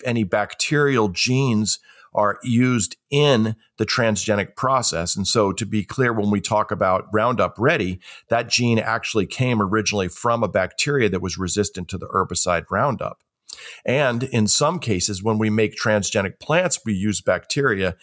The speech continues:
In other cases, we don't. For, in Scott's case, they used no bacteria during the transformation process, and they used no bacterial genes in generating the plant. And creeping bentgrass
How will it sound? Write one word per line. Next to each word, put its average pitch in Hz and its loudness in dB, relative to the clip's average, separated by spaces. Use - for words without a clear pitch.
In 104 -2
other 107 0
cases, 92 -2
we 92 -4
don't. 104 -2
For, 107 2
in 117 2
Scott's - 0
case, - -4
they 120 2
used 127 2
no 123 4
bacteria 131 0
during 107 2
the 98 -2
transformation 101 -2
process, 143 -2
and 120 2
they 123 4
used 123 4
no 123 4
bacterial 113 0
genes 131 0
in 104 0
generating 104 2
the 95 -8
plant. 143 -2
And 131 0
creeping 113 0
bentgrass 104 0